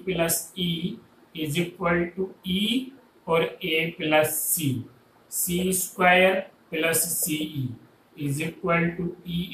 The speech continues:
ए और प्लस ई सी कैंसिल, यानी सी स्क्वायर is equal to ए ई और ए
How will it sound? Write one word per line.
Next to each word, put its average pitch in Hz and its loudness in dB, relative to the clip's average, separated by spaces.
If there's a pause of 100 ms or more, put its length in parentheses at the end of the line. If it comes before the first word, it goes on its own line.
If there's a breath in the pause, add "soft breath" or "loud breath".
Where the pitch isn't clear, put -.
(120)
ए 202 4 (540)
और 156 4 (100)
प्लस 165 2
ई 160 -10
सी 143 2 (580)
कैंसिल, 170 2 (300 loud breath)
यानी 160 4
सी 165 -2
स्क्वायर 160 6 (120)
is 147 -8
equal 156 0 (200)
to 160 -8 (120)
ए 151 -2 (100)
ई 156 -2 (240)
और 180 8 (360)
ए 151 0